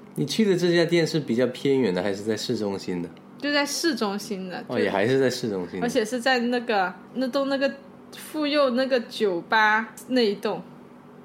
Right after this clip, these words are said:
Speaker 1: 妇幼那一边呢？
Speaker 2: 就那个很，很闹的酒吧、那个
Speaker 1: 哦，哦，哦，我知道，
Speaker 2: 就是算是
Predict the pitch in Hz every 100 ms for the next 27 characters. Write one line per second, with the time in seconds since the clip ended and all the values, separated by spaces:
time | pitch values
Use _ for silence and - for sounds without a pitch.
0 | - - - - 147 123 107 95 92 87
1 | 87 82 82 - - - - 247 240 240
2 | 233 233 180 - - 214 202 285 262 214
3 | 208 190 170 190 185 127 123 123 113 110
4 | 113 110 101 90 101 98 262 262 262 240
5 | - - - - 311 285 262 - 294 285
6 | 254 226 226